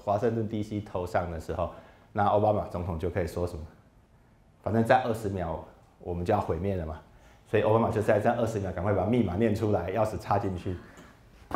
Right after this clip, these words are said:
美国两百颗核弹就出来，然后大家一起死。啊，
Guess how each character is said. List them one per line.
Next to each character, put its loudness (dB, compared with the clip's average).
美 -4
国 0
两 4
百 2
颗 0
核 2
弹 2
就 -2
出 -6
来， -8
然 -14
后 -10
大 2
家 0
一 -2
起 -8
死。 -16
啊， -20